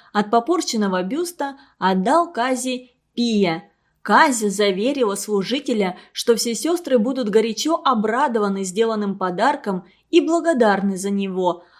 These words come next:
Она сунула бюст в большой заплечный мешок, используемый летом для доставки шишек из леса, и отправилась назад.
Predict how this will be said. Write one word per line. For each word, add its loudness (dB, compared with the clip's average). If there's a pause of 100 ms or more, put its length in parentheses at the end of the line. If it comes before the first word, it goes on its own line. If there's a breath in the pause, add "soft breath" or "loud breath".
(160 loud breath)
Она 2
сунула -2
бюст -2
в -8
большой 0
заплечный -2
мешок, -2
используемый 0
летом 0
для -2
доставки -4
шишек -8
из -6
леса, 2 (300 soft breath)
и 0
отправилась -2
назад. -6